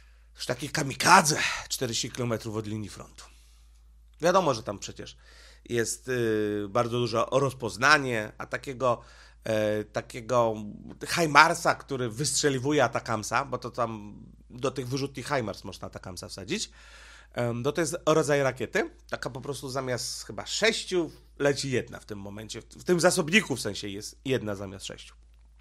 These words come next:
No to takie, takiego,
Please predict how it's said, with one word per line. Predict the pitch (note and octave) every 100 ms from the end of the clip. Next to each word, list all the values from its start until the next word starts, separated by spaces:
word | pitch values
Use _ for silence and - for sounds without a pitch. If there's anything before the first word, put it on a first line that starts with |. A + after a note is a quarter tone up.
| - - - - - - - - - - - - C3+
No | D3
to | E3 D#3+
takie, | D#3+ D#3 E3 D#3
takiego, | - - D3+ E3 D#3